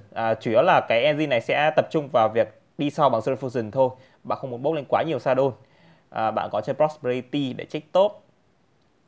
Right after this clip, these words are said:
Menibiru và Super Poly cùng với ba Triple Tactic Silent. Ờ, well, deck này không có đồ bắn spell trap nên là có lẽ sẽ gặp bất lợi trong một số matchup mà control. Ờ, bạn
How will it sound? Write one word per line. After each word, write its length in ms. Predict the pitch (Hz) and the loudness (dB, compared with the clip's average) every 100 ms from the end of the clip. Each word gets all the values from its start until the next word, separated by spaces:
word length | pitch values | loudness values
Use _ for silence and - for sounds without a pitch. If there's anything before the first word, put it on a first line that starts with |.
| _ _ | _ _
Menibiru 680 | 156 156 160 160 156 160 151 - - | 4 4 4 2 2 2 0 -2 -8
và 260 | 110 110 | -4 -4
Super 300 | 110 165 165 | -4 -6 -4
Poly 320 | 147 139 160 151 _ _ _ _ _ | -2 0 0 -2 _ _ _ _ _
cùng 260 | - 110 104 | -6 -6 -4
với 260 | 104 107 | -4 -4
ba 180 | 127 135 | 0 0
Triple 260 | 123 151 120 | 0 -4 -4
Tactic 200 | 131 156 | -4 -4
Silent. 300 | - 127 113 104 _ _ _ _ _ | 0 2 2 -2 _ _ _ _ _
Ờ, 520 | - 135 135 127 131 | -2 4 6 6 6
well, 240 | 156 185 185 | 6 4 2
deck 220 | 196 196 | 0 0
này 200 | 151 135 | -2 -2
không 100 | 147 | -2
có 60 | 156 | 2
đồ 80 | 143 | 4
bắn 120 | 135 | 4
spell 220 | - 156 156 | 4 2 6
trap 240 | 226 - | 4 4
nên 120 | 180 | 0
là 300 | 139 117 113 107 - _ _ _ _ _ _ | 2 2 0 -4 -14 _ _ _ _ _ _
có 80 | - | 6
lẽ 120 | 180 | 6
sẽ 120 | 196 190 | 8 6
gặp 80 | |
bất 120 | 156 165 | 6 6
lợi 260 | 185 - | 6 2
trong 160 | - 143 | -2 -2
một 100 | 117 | -2
số 120 | 120 | -4
matchup 280 | 135 175 196 | -2 0 0
mà 300 | 143 113 107 - _ _ - | 2 2 0 -4 _ _ -6
control. 360 | 147 143 175 156 - _ _ _ _ _ _ | -4 4 6 6 -2 _ _ _ _ _ _
Ờ, 400 | - 113 113 117 | -6 0 2 2
bạn 260 | 110 123 | 2 0